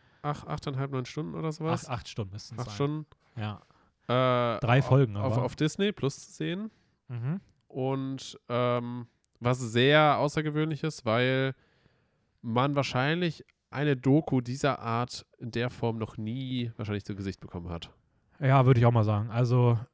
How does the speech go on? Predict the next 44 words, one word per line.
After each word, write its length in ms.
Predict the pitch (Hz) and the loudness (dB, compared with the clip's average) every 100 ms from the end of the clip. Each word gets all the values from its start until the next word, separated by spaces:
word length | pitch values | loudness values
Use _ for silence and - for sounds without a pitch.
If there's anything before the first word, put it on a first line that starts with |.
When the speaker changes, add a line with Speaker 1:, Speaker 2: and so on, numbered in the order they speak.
| - | -12
Speaker 2:
ich 320 | 127 - - | -8 -6 -2
muss 160 | 131 139 | 2 4
sagen, 140 | 135 | 4
ich 60 | 127 | 4
habe 100 | 123 | 4
ja 60 | 120 | 4
noch 60 | |
nicht 100 | 117 | 4
so 60 | 110 | 2
viele 160 | 117 113 | 0 4
Dokus 280 | 120 139 - | 4 2 0
gesehen, 300 | 117 127 120 | 2 2 2
deswegen 580 | 110 113 113 120 117 123 | -2 -2 -4 -6 -10 -6
keine 260 | 113 110 | -4 -2
Ahnung, 400 | 98 151 156 160 | 0 4 6 4
aber 600 | - 117 113 113 113 107 - _ _ | 0 0 2 4 2 0 -4 _ _
hat 100 | - | 2
Speaker 1:
Aber 160 | 127 127 | 4 4
Speaker 2:
sich 100 | 123 | 4
schon 200 | 135 131 | 4 4
sehr 140 | 123 | 4
eigen 200 | 120 117 | 2 0
angefühlt. 480 | 107 104 - 101 101 113 | -2 -4 -2 -2 -2 0
Speaker 1:
hat 160 | 139 | -2
sich 100 | - | -2
schon 100 | - | -4
sehr 120 | 123 110 | -2 0
eigen 160 | 120 | -2
angefühlt 340 | 120 120 123 120 | -6 -8 -6 -6
und 80 | 110 | -6
zumindest, 260 | 123 117 | -6 -4
wenn 80 | 117 | -2
man, 180 | 117 117 - _ - | -2 -4 -10 _ 2
wenn 100 | 139 | 2
man 80 | 147 | 2
so 60 | |
ein 40 | 135 | 0
bisschen 200 | - 135 | -4 -4
die 120 | 123 | -2
Hintergrundgeschichte 760 | 143 156 139 - 131 135 - | -2 -2 -2 -4 -4 -4 -2
Speaker 2:
Mhm. 40 | 147 | 2
Speaker 1:
kennt 200 | 147 151 | 4 4
und 80 | 120 | 0
sich, 180 | 123 | -6